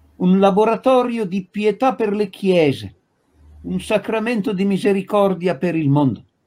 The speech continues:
Benedetto sei tu che ci chiami alla eredità di una lunga storia di cristiani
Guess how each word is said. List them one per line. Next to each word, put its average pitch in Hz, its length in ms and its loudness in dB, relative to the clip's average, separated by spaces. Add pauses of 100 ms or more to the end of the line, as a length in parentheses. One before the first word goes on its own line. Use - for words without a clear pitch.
(1300)
Benedetto 240 500 2
sei 247 320 0
tu 262 320 2 (720)
che 190 140 0
ci 302 140 -2
chiami 240 400 0
alla 214 360 6
eredità 220 680 4
di 196 140 -2
una 196 180 4
lunga 233 380 2
storia 220 420 -2
di 196 120 -2
cristiani 180 840 -2